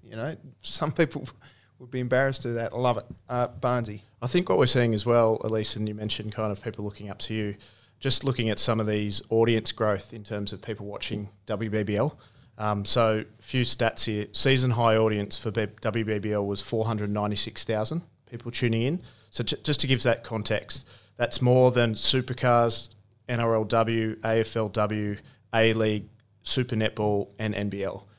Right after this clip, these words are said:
Speaker 2: So we're fourth there, only behind A F L, N R L, B B L. So just to see the growth of the W B B L and that trajectory that it's on at current, it's currently on, and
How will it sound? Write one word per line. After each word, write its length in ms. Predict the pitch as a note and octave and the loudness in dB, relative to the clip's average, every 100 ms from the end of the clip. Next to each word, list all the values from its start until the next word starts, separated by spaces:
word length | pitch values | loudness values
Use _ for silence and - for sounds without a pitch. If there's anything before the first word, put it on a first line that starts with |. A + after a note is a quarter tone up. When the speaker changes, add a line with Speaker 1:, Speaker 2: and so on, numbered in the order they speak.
| _ | _
Speaker 2:
So 320 | - A#2 A2+ A2 | -4 2 4 2
we're 200 | A#2+ A#2 | 0 0
fourth 420 | - C#3 C3+ C3+ | 4 6 6 6
there, 320 | B2+ G#2+ G#2+ | 4 4 6
only 280 | A#2 A2+ A2 | 2 0 0
behind 520 | G2+ G2+ G#2+ G#2 G2+ - | -2 -2 0 0 -2 -2
A 160 | A2+ G#2+ | 0 0
F 160 | G2+ | -2
L, 320 | G#2+ G2+ G2 - _ | -2 0 -2 -8 _
N 140 | - G#2+ | -6 -2
R 180 | G#2 G2+ | 0 0
L, 120 | G2+ | 0
B 200 | G#2+ G#2 | 0 0
B 140 | G2 | 0
L. 200 | F#2 F2+ - _ _ _ _ | -6 -8 -14 _ _ _ _
So 360 | - A#2 G#2+ G#2 - - _ _ - | 0 2 2 0 -8 -20 _ _ -2
just 260 | C3 - | 0 2
to 80 | B2+ | 2
see 200 | - A#2+ | 2 2
the 120 | A2 | 0
growth 520 | G2+ A2+ A2 G#2 - | -2 0 0 0 -4
of 260 | A2+ G#2 F#2+ | -4 -4 -4
the 80 | G#2+ | -4
W 280 | G#2 G#2 G#2+ | -2 -2 -2
B 160 | G#2 | -2
B 160 | G2 G2+ | -2 -2
L 260 | G2 A#2 - - _ - | -4 -6 -10 -20 _ -8
and 120 | G#2 | -4
that 100 | G#2+ | 0
trajectory 560 | - A2+ G#2+ - A2 | 0 0 -4 -4 -4
that 160 | G#2 G#2 | -2 -4
it's 160 | - A2+ | -2 -2
on 160 | G#2 | -2
at 160 | G2+ - | -6 -8
current, 300 | G#2+ G2+ - - | -6 -6 -6 -16
it's 220 | - - | -20 -12
currently 380 | - A2+ G#2 G2 | 0 2 2 0
on, 260 | G2 F#2 F#2+ - _ _ | 0 -2 -6 -14 _ _
and 520 | A2 G2+ G2+ G2 - | 0 2 2 0 -2